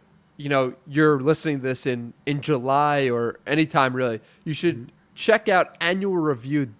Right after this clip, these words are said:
Speaker 1: dot life is the,
Speaker 2: Okay.
Speaker 1: the domain name by Steve Schlafman. And I just went through this, and you basically, he asks a bunch of different in-depth questions. And I think this
Speaker 2: Mm-hmm.
Speaker 1: is really helpful to get a macro plan for, for life.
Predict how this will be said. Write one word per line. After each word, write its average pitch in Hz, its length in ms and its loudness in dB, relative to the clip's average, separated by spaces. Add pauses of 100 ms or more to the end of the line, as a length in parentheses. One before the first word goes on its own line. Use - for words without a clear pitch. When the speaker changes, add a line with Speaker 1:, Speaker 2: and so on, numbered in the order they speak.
(100)
Speaker 1:
dot 139 300 4
life 117 500 -6 (380)
is 139 260 0
the, 123 300 0
Speaker 2:
Okay. 117 180 -4 (260)
Speaker 1:
the 135 120 -2
domain 131 380 -2
name 127 180 -4
by 123 340 2
Steve 175 340 -6
Schlafman. 143 420 0
And 131 120 -2
I 135 40 2
just 156 240 -8
went 151 200 -4
through 147 220 -4
this, 127 240 -6 (360)
and 170 240 2
you 180 120 -8
basically, 185 680 -2
he 170 140 2
asks 170 180 0
a 151 60 0
bunch 175 320 -4
of 156 60 -12
different 160 340 -4
in-depth 147 440 -4
questions. 127 540 -6 (260)
And 143 100 -6
I 156 60 -2
think 185 220 -6
this 180 180 -2
Speaker 2:
Mm-hmm. 165 80 -6
Speaker 1:
is 156 40 -4
really 156 440 2
helpful 147 360 -4
to - 140 -18
get 135 140 0
a 123 60 -2
macro 131 640 0
plan 123 540 -4 (260)
for, 127 640 -2 (260)
for 151 180 -2
life. 131 460 0